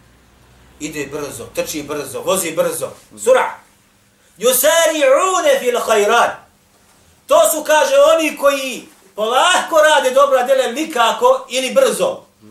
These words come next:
Što kažu, u trku ih radi dobra djela. U trku. Ne da niko da ujadmi prije njega da uradi dobro djelo, a ako je zakasnio da uradi dobro djelo, jel radostan ili je tužan?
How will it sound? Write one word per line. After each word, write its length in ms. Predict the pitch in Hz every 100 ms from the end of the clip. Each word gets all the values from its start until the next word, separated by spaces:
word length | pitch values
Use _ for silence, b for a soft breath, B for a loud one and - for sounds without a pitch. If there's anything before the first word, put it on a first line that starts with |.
| 113 123 113 _ _ _ _ _
Što 200 | - 196
kažu, 340 | 269 330 311 294
u 140 | 254
trku 400 | 339 392 381 330 294
ih 100 | 196
radi 400 | 226 196 - - - _ _ _ _ _
dobra 380 | 156 165 165 139
djela. 240 | 123 127 - _ _ _ _
U 100 | 143
trku. 380 | - 277 - - _ _ _ _ _ _ _ _ _ _ _ _ _ _ _ _
Ne 300 | 143 220 302
da 320 | 311 311 269
niko 360 | 277 339 - 277
da 460 | 269 247 - - - _ _ _ _ _
ujadmi 640 | 247 302 302 254 254 240
prije 280 | 294 311 262
njega 300 | 285 294 254
da 140 | 233 240
uradi 460 | 285 277 233 220
dobro 340 | 196 285 247 -
djelo, 380 | 294 - - B B
a 240 | - 214 302
ako 140 | 285
je 120 | 254 -
zakasnio 680 | 233 233 320 339 - 302
da 100 | 254
uradi 360 | 285 302 277 254
dobro 300 | 277 262 240
djelo, 460 | 269 277 202 - -
jel 180 | 190 185
radostan 460 | 302 320 269 262
ili 120 | 247 233
je 120 | 226
tužan? 480 | 311 349 277 -